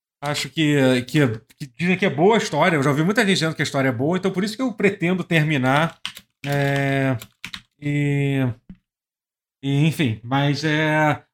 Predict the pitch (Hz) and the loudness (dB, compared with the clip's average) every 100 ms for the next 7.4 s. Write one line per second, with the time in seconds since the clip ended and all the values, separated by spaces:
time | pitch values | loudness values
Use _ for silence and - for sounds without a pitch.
0 | - 254 269 311 202 220 - 190 190 226 | 0 2 2 0 2 0 0 0 0 0
1 | 127 123 135 151 - 113 117 127 135 127 | 2 2 2 -2 -6 -2 0 2 0 2
2 | 135 135 131 143 180 139 135 123 131 135 | 2 2 2 2 0 -2 -2 2 2 0
3 | - 214 240 226 151 160 151 156 135 135 | -4 -2 0 0 2 0 0 -2 0 0
4 | - 135 127 107 123 139 135 120 117 131 | -2 -4 -4 -2 0 0 -2 -8 -4 -4
5 | 120 - 127 - 120 123 131 120 - 127 | -4 -6 -4 -4 -2 0 0 -2 -2 -2
6 | 120 123 113 117 113 110 131 143 120 104 | 0 -2 -2 -2 -4 -2 0 0 0 -4
7 | - 117 123 127 | -2 0 2 0